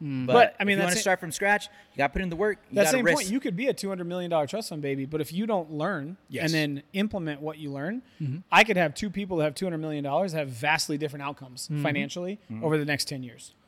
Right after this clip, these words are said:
Speaker 1: Or you could have somebody that was a trust fund baby and doesn't, doesn't really know how everything operates because they've outsourced
Speaker 3: Mm-hmm.
Speaker 1: a lot of that information to, to people,
Speaker 3: Yep.
Speaker 1: right? And it makes it harder on everybody involved. But I think hell of an episode,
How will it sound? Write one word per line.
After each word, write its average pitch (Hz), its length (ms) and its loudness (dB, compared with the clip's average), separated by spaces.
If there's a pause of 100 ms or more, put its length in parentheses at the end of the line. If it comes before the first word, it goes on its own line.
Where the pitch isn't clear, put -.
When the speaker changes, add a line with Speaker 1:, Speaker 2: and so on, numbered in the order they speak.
(120)
Speaker 1:
Or 170 240 6
you 147 100 -2
could 147 140 -8
have 143 160 0
somebody 139 380 -4
that 131 300 -6 (560)
was 165 220 2
a 147 60 -4
trust 135 260 -4
fund 127 140 -6
baby 123 320 -8 (100)
and 127 440 -6 (440)
doesn't, 143 300 0 (140)
doesn't 156 220 -4
really 156 220 -2
know 131 400 -2
how 123 340 -6
everything 127 400 -8
operates 127 420 -6
because 135 220 -12
they've 123 140 -8
outsourced 135 560 -4
Speaker 3:
Mm-hmm. 165 280 -2 (200)
Speaker 1:
a 139 60 -6
lot 135 180 0
of 131 80 -2
that 131 140 -6
information 131 680 -6 (100)
to, 131 180 -8
to - 160 -20
people, - 260 -12 (100)
Speaker 3:
Yep. 139 100 2
Speaker 1:
right? 139 120 -2 (320)
And 143 100 2
it 135 40 2
makes 139 200 -2
it 143 80 -6
harder 147 220 0
on 139 100 0
everybody 139 340 -6
involved. 135 420 -2 (340)
But 151 260 4
I 147 100 2
think 170 360 -2 (880)
hell 208 280 4
of 151 100 0
an 143 80 -4
episode, 127 480 -4